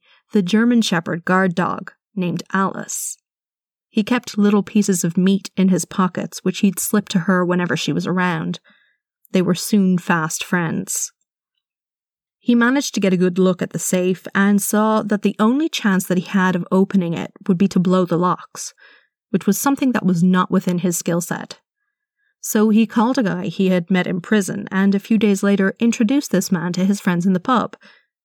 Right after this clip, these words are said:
He became a regular too. The two men decided that the weekend was the perfect time to strike, when the safe would be nice and full.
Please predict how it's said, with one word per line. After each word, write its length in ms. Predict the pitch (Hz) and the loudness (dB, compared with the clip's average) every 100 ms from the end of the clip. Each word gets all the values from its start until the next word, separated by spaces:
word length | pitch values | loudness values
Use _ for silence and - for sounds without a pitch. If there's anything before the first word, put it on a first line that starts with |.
| _ _ | _ _
He 160 | - 277 | -2 2
became 320 | 233 - 185 | 2 2 2
a 60 | 180 | 2
regular 380 | 185 180 185 | 0 2 0
too. 380 | 208 - 285 175 - _ _ _ _ _ _ _ _ _ _ _ | 0 0 -2 -2 -6 _ _ _ _ _ _ _ _ _ _ _
The 140 | 196 202 | 2 2
two 180 | 269 294 | 4 4
men 160 | 262 | 4
decided 500 | 226 202 190 185 185 - | 4 2 0 0 0 -2
that 260 | 185 185 | -2 2
the 100 | 196 | 2
weekend 460 | 190 254 - 240 220 | 4 2 2 0 2
was 160 | 180 | 0
the 80 | - | -6
perfect 460 | 170 - 175 170 - | -10 -4 -4 -4 -8
time 220 | - 160 | -10 -8
to 100 | - | -8
strike, 460 | - - - 170 - _ _ - | -8 -8 -8 -12 -18 _ _ -4
when 200 | 190 196 | 2 4
the 80 | |
safe 460 | 196 - 220 165 - | 2 2 0 0 0
would 100 | 180 | 2
be 100 | 185 | 4
nice 320 | 185 185 180 | 4 2 0
and 120 | - | -2
full. 500 | - - 277 196 - | -6 -4 -2 -2 -4